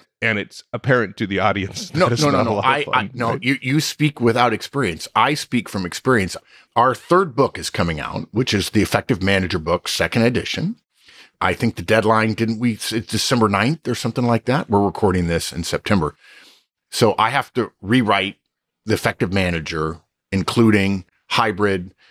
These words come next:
Speaker 2: and remote, which I think is a great thing. Uh, we've been in negoti-, contract negotiations with Wiley for, what, a year now?
Speaker 1: It's been a while.
Speaker 2: And if some people in our community remember my first book, I decided that w-, I would not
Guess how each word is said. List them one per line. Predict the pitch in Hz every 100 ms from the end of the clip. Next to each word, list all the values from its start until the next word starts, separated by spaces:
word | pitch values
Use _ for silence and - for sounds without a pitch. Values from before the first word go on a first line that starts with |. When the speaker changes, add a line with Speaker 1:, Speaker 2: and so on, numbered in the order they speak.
| -
Speaker 2:
and | 104 98
remote, | 101 98 76 78 - _ _ -
which | 107 123
I |
think | 110 104
is | 95
a |
great | 85 92 90 -
thing. | - 69 - _ - - -
Uh, | 82 78 82
we've | 98
been | 92 98
in | 92
negoti-, | 82 92 - -
contract | - 110 123 -
negotiations | 107 170 147 - 90 - 90
with | 90
Wiley | 95 90 82
for, | -
what, | 85 82
a |
year | 76 87
now? | 107 165 - _ _
Speaker 1:
It's | -
been | 76
a | 71
while. | 78 73 - _ _ -
Speaker 2:
And | 151 117 90 139 _ _ _ _ _ _ -
if | 95 - _ -
some | 110 143 131
people | 135 - 113
in |
our | 101
community | - 117 104
remember | 95 101 147 147 95 - _
my | 101 98
first | 170 196 -
book, | 87 80 - _ _ - -
I | 117
decided | 160 180 - 101 104 101
that | 98 95
w-, | 104 104
I | 110 107
would | 104 87
not | 98 113 131